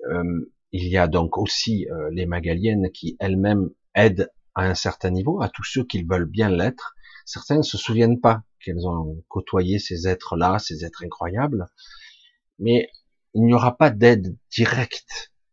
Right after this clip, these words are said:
dans la matrice. C'est pas quelqu'un qui va te prendre par la main, voilà, je te guéris, machin truc, hop, je t'emmène là-bas, où, où veux-tu aller, rentrer chez toi, tiens, je t'emmène, je t'emmène par la main. Non, c'est pas direct. Parce que ça, c'est à nous à le faire.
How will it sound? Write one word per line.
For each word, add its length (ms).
dans 280
la 140
matrice. 840
C'est 180
pas 140
quelqu'un 440
qui 80
va 100
te 60
prendre 240
par 180
la 100
main, 200
voilà, 340
je 80
te 100
guéris, 460
machin 420
truc, 260
hop, 200
je 100
t'emmène 380
là-bas, 420
où, 60
où 160
veux-tu 320
aller, 300
rentrer 340
chez 160
toi, 180
tiens, 160
je 100
t'emmène, 400
je 80
t'emmène 260
par 180
la 140
main. 160
Non, 340
c'est 220
pas 160
direct. 840
Parce 240
que 120
ça, 240
c'est 180
à 80
nous 220
à 40
le 60
faire. 380